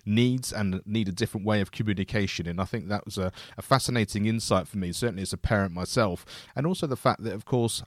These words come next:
our extended families are no longer necessarily on our doorstep. So the conversations that we're having as we're growing as parents ourselves are obviously slightly different.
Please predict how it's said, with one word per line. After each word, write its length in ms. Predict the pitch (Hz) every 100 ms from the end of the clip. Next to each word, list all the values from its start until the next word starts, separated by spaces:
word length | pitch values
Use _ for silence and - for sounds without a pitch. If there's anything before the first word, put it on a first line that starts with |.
| -
our 320 | 127 123 117
extended 560 | - - - 143 135 123
families 520 | - 104 95 82 80
are 60 | 104
no 200 | 104 104
longer 480 | 101 98 95 95 92
necessarily 720 | 101 104 92 110 98 95 87
on 160 | 113
our 100 | 95
doorstep. 560 | 92 104 104 - 87 -
So 180 | 117 113 - -
the 100 | 127
conversations 720 | - 175 151 143 135 120 92
that 100 | 110
we're 100 | 92
having 400 | 98 113 104 98
as 260 | - 110 -
we're 280 | 113 104 98 - -
growing 340 | - 110 110
as 80 | 98
parents 460 | - 131 110 104 -
ourselves 440 | 104 147 131 92
are 80 | 98
obviously 520 | 104 101 113 98 98
slightly 380 | - 139 113 92
different. 480 | 92 113 - 78 -